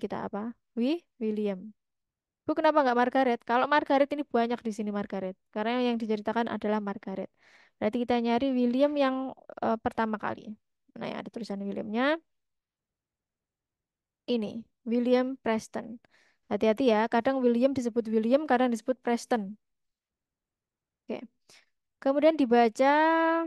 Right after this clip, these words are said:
awal sama akhir, ya, pokok sekitarannya ya. In England's West Country, she taught, she taught basket weaving at a rehabilitation. Ini sudah salah ya.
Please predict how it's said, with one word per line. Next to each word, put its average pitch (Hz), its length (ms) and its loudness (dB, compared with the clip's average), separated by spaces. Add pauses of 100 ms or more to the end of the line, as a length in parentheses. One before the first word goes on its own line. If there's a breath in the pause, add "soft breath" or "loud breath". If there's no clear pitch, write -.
(480)
awal 233 240 2
sama 233 600 -4
akhir, 226 360 -4
ya, 226 160 2
pokok 240 280 4
sekitarannya 226 760 0
ya. 262 80 2 (720)
In 262 200 2
England's 359 680 4
West 269 360 2
Country, 285 760 0 (120)
she 262 240 -4 (120)
taught, 302 440 4 (320)
she - 160 -4
taught 294 400 4 (160)
basket 277 680 -2 (120)
weaving 226 640 -2 (1400)
at 240 260 0
a 240 160 4
rehabilitation. 214 1040 0
Ini 247 160 -4
sudah 233 280 -2
salah 220 280 -2
ya. 208 240 -2